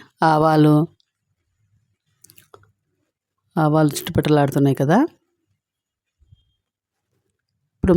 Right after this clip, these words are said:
మనం అందులో ఒక రెండు మూడు ఎండుమిరపకాయలు, వెల్లుల్లి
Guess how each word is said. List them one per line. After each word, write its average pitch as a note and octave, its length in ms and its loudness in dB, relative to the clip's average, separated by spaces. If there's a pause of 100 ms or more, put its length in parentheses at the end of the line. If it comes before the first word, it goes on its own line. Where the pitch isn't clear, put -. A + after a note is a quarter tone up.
మనం D#3+ 240 4
అందులో E3+ 260 4 (1080)
ఒక F3 60 4 (340)
రెండు E3+ 240 4
మూడు E3 160 2 (140)
ఎండుమిరపకాయలు, D3 760 2 (1400)
వెల్లుల్లి F3+ 440 4